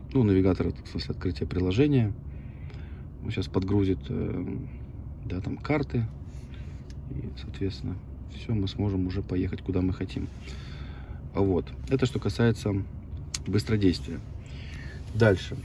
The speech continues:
М, очень классно, да, и нравится то, что магнитола поддерживает два экрана. Это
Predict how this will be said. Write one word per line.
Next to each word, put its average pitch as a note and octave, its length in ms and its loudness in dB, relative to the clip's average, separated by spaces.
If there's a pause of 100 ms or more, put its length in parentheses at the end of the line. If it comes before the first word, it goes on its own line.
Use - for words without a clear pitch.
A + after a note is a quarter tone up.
(1000)
М, F2 840 2
очень C#3+ 260 6
классно, B2+ 400 6
да, B2 320 10
и A2+ 80 4
нравится B2 500 8
то, B2 200 6
что G#2+ 440 6 (920)
магнитола A#2 480 12
поддерживает A2 640 10
два G#2 180 10
экрана. F#2 420 6 (640)
Это F2 600 4